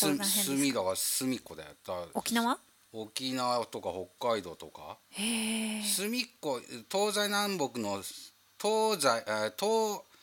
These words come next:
Speaker 2: えー、東と北が北海道にあんのよ。行けるとこではね。
Speaker 1: うん。
Speaker 2: で、えー、南と西が沖縄にあんだよね。
Speaker 1: はいはいはい。
Speaker 2: 隅っこが。
Speaker 1: はい。
Speaker 2: だからまあ、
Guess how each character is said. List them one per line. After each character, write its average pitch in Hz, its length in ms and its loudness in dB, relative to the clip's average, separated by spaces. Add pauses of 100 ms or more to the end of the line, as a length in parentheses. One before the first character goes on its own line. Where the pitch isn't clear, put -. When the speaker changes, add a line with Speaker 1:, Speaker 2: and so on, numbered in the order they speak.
(260)
Speaker 2:
え 113 60 -6
ー、 - 20 -4
東 220 540 2
と 214 180 0
北 190 260 0
が 190 260 2
北 107 280 0
海 120 60 4
道 98 60 -2
に 87 100 -4
あ 80 60 -6
ん 82 80 -8
の 76 60 -10
よ。 76 80 -14 (540)
行 113 100 0
け 143 160 4
る 127 80 -2
と 127 100 -4
こ 110 120 -2
で 82 100 -6
は 85 140 -12
ね。 113 160 -8 (100)
Speaker 1:
う 220 80 2
ん。 185 220 0 (240)
Speaker 2:
で、 151 400 2 (280)
え - 40 -10 (140)
ー、 - 20 -4
南 202 560 0
と 202 160 0
西 185 320 0
が 170 160 4
沖 139 180 -2
縄 123 160 2
に 117 100 0
あ 101 60 -2
ん 90 80 -4
だ 76 100 -8
よ - 60 -16
ね。 156 100 -10
Speaker 1:
は 220 140 2
い 202 60 2
は 185 140 -4
い - 20 -2
は 190 60 -4
い。 180 40 -6
Speaker 2:
隅 117 280 2
っ - 100 -6
こ 82 120 -8
が。 76 140 -14
Speaker 1:
は 208 240 -2
い。 185 100 -6 (440)
Speaker 2:
だ 151 100 0
か 139 120 6
ら 107 60 6
ま 101 360 4
あ、 - 0 -